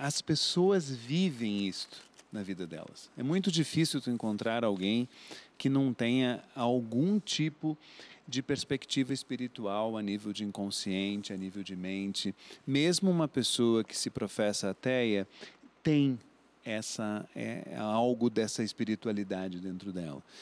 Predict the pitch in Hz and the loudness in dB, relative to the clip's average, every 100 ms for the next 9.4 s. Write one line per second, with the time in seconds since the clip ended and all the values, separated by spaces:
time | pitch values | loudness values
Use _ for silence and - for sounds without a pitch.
0 | - - - 170 147 196 - - 196 185 | -20 -6 2 2 4 4 2 2 4 4
1 | - 180 147 135 123 123 117 120 - 139 | 4 2 4 4 4 4 4 4 2 0
2 | 131 120 120 - - 113 - 104 98 101 | 2 2 0 -2 -2 -2 -2 0 2 2
3 | 104 101 98 104 - 110 - 104 - - | 2 0 0 -2 -2 -4 -2 -4 -4 2
4 | 135 123 101 92 - 90 85 82 71 - | 2 2 -4 -8 -8 -6 -6 -8 -10 -14
5 | _ - - - - - 156 160 165 190 | _ -20 -20 -20 -20 -8 0 2 2 2
6 | 175 147 165 190 185 - - _ _ - | 4 4 4 0 -2 -6 -20 _ _ -18
7 | 240 151 156 156 139 113 123 151 127 110 | -4 -2 0 0 0 0 0 -2 -6 -8
8 | 98 107 127 135 135 120 113 117 143 135 | -8 -4 -4 -2 -2 -2 0 0 0 -2
9 | 127 139 147 147 | -2 0 0 -2